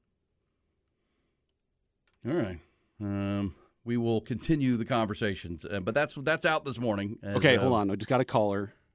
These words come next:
Speaker 2: that said that Woody's, instead of Matthew's dad being his dad, Woody's dad would be Matthew's dad. So that's where the brother connection, it would be through Woody's dad would be the,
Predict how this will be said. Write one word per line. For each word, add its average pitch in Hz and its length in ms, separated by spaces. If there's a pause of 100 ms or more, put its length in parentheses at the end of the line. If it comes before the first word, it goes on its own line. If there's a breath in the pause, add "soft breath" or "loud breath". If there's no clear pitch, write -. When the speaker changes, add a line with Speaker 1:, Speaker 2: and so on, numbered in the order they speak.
(380)
Speaker 2:
that 101 180
said 101 340
that 90 300 (340)
Woody's, 113 800
instead 151 320
of 123 80
Matthew's 117 480
dad 92 300
being 87 180
his 90 160
dad, 80 420
Woody's 95 480
dad 78 380
would 80 160
be 76 340 (440)
Matthew's 71 420
dad. 67 300 (480)
So 101 100
that's 104 300
where 98 100
the 85 80
brother 78 460 (140)
connection, - 300
it 90 60
would 80 120
be 85 100
through 80 460 (100)
Woody's 98 380
dad 82 460 (1200)
would 85 160
be 82 120
the, 78 180